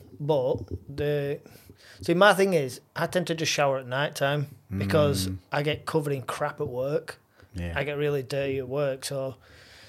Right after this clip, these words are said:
Speaker 1: I've been having cold showers in the morning, but then I've also been having to have a shower when I get in from work as well. So I've ended up having two showers a day.
Speaker 2: Yeah, that's
Speaker 1: So
Speaker 2: true.
Speaker 1: I don't, I haven't been doing it every day.
Speaker 2: I don't think you need to do it every day.
Speaker 1: But it definitely wakes you up.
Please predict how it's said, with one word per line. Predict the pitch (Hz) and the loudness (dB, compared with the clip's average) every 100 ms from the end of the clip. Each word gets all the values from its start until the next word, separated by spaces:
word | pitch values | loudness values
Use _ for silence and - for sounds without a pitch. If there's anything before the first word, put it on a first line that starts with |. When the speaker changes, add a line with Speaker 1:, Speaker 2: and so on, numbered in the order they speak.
| - - - | -20 -20 -6
Speaker 1:
I've | |
been | 147 | 0
having | 180 170 | 2 2
cold | 175 170 156 | 6 6 6
showers | 165 160 147 | 4 4 2
in | |
the | 139 | 0
morning, | 147 170 175 139 | 8 10 10 6
but | 127 | -4
then | 131 139 | -4 -2
I've | 139 | 2
also | 160 151 135 | 2 2 -2
been | 131 | -2
having | 131 117 | -2 -2
to | 135 | -6
have | 131 | -4
a | |
shower | - 139 131 | -2 0 0
when | 131 | -2
I | 127 | -6
get | 135 | -8
in | |
from | 123 123 | -8 -6
work | 131 156 156 | -2 0 -2
as | 143 127 | -6 -2
well. | 147 139 | -2 -2
So | - 147 | -4 -2
I've | |
ended | 160 160 | 0 0
up | 135 | -2
having | 123 135 | -4 -8
two | - 139 | -6 -6
showers | 127 135 127 120 | -4 -4 -4 -6
a | 123 | -6
day. | 139 147 113 - - - _ - - | -2 -2 -2 -8 -18 -20 _ -20 -12
Speaker 2:
Yeah, | 95 92 90 90 | -4 -2 -2 -4
that's | - | -2
Speaker 1:
So | 147 | -2
Speaker 2:
true. | 143 139 139 | 0 0 -2
Speaker 1:
I | 127 | -4
don't, | 127 151 151 139 143 143 _ _ _ - 131 | -2 0 0 -4 -8 -14 _ _ _ -12 -4
I | |
haven't | 147 165 | -2 -2
been | 147 | -2
doing | 147 151 | 0 0
it | 151 | 0
every | 143 135 147 | -2 -2 -4
day. | 143 143 123 117 110 - | -2 -2 -2 -6 -6 -4
Speaker 2:
I | |
don't | 139 220 | 0 2
think | |
you | 233 | 2
need | 143 | 2
to | - | 4
do | 131 | 4
it | |
every | 98 107 | 4 0
day. | 101 87 87 _ _ - 165 | -2 -6 -10 _ _ -16 0
Speaker 1:
But | 135 160 139 - | 6 6 4 -6
it | 143 | -2
definitely | 147 180 147 139 | 2 2 0 0
wakes | 139 135 | -2 -2
you | 139 135 | -4 -4
up. | 120 | -4